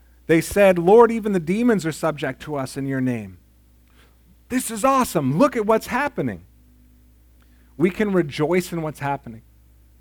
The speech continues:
but that's not the first thing. Jesus said to them, "I saw Satan fall like lightning from heaven. Behold, I have given you authority to tread on serpents and scorpions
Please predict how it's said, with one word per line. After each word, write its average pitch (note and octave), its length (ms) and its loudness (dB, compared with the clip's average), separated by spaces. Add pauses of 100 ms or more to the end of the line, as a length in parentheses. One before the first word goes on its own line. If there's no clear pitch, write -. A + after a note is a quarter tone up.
(120)
but C#3+ 140 -6
that's F3 220 -4
not D#3+ 160 -6
the D3+ 40 -10
first F#3+ 340 -8
thing. F#2+ 200 -12 (800)
Jesus E3+ 360 -4
said F3+ 280 2
to E3 100 -6
them, A2 200 -4 (340)
"I D#3+ 100 0
saw F3 260 0
Satan E3 460 -2
fall F3+ 260 2
like E3+ 220 -2
lightning D#3 340 -2
from C#3+ 180 -6
heaven. D#3 280 -2
Behold, D#3 420 0
I E3+ 80 4
have D#3+ 180 0
given F3+ 260 0
you F3 160 0
authority E3+ 600 0 (520)
to D3+ 80 -10
tread F#3 260 -2
on E3+ 140 -2
serpents F#3+ 560 -2
and C#3+ 100 -6
scorpions D3+ 680 -2